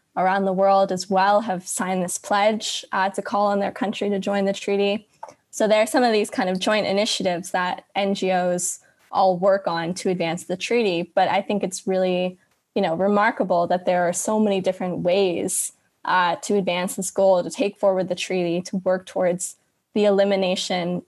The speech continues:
of nuclear weapons in all of these different countries. Uh, and we see kind of this creativity and, uh, you know, the ingenuity of all these different N G Os, uh, taking forward,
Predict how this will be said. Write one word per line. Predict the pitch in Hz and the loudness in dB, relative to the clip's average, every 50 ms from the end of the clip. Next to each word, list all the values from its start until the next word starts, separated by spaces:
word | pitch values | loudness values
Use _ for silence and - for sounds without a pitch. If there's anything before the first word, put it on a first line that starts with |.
| _ - | _ 0
of | 190 185 180 | 0 0 0
nuclear | 185 180 180 185 202 180 180 | -4 -6 -4 -4 -2 -2 0
weapons | 180 185 202 226 - - - - - 202 190 185 - - - - _ _ _ _ _ _ _ | 2 2 0 0 -2 -4 -6 -6 -4 -6 -6 -6 -6 -8 -10 -12 _ _ _ _ _ _ _
in | 202 208 196 | -2 0 2
all | 185 202 214 220 220 | 4 4 4 4 4
of | 190 | 2
these | 196 190 190 | 2 0 0
different | - 202 202 - 180 170 | 0 -4 -4 -4 -4 -6
countries. | - - 190 208 - - - - - - 196 - - - - | -4 -4 -4 -4 -4 -4 -6 -6 -6 -6 -6 -8 -10 -10 -10
Uh, | - | -8
and | - 180 175 170 170 - 165 175 180 | -6 -4 -4 -4 -4 -4 -4 -4 -2
we | 180 185 | -4 -4
see | 190 - - - 196 196 196 185 180 | -4 -4 -4 -2 -2 0 0 -2 -2
kind | - - 180 185 | -4 -6 -4 -2
of | 185 175 165 | -2 0 0
this | 180 185 185 - - - - - _ _ _ _ _ _ _ _ _ | 0 0 0 -2 -4 -6 -8 -12 _ _ _ _ _ _ _ _ _
creativity | - - 208 202 185 185 185 - 269 247 233 220 202 190 196 190 185 185 180 180 - - | -6 -2 0 2 2 0 0 0 2 2 4 4 4 4 4 2 2 2 0 -2 -2 -4
and, | 190 190 185 180 175 175 180 - - - - | -4 -2 -2 -2 -2 -2 -2 -2 -4 -4 -6
uh, | - 165 151 - - - - 226 220 - _ _ _ _ _ _ _ _ - | -6 -4 -4 -4 -4 -4 -4 -6 -8 -12 _ _ _ _ _ _ _ _ -6
you | 196 185 | -4 -2
know, | 165 175 - - 196 - - _ _ _ _ _ _ _ _ _ _ - | -2 -2 -4 -4 -8 -10 -14 _ _ _ _ _ _ _ _ _ _ -2
the | 190 170 160 165 - - 113 - - 226 226 - _ _ _ _ _ | 0 0 0 0 0 0 0 -2 -4 -6 -8 -14 _ _ _ _ _
ingenuity | - 220 220 208 208 202 202 214 214 208 185 175 175 | 0 0 2 2 2 2 2 4 2 2 2 2 0
of | 170 175 165 | 0 2 2
all | - 196 196 | 2 2 2
these | 185 185 180 180 | 2 0 -2 -2
different | - 185 185 185 180 175 | -4 -4 -4 -4 -4 -4
N | 175 180 180 | -4 -6 -4
G | 180 175 175 | -4 -2 -2
Os, | 175 170 165 160 185 - - - - - _ _ _ _ _ _ _ _ | 0 0 0 -2 -4 -4 -6 -6 -8 -12 _ _ _ _ _ _ _ _
uh, | 185 175 175 180 180 185 180 | -6 -4 -2 -2 -2 -4 -4
taking | - - 180 - - 180 | -4 -6 -8 -6 -6 -8
forward, | 185 - 175 170 170 170 87 - - - - - | -6 -4 -2 -2 -2 -2 -2 -2 -2 -2 -4 -4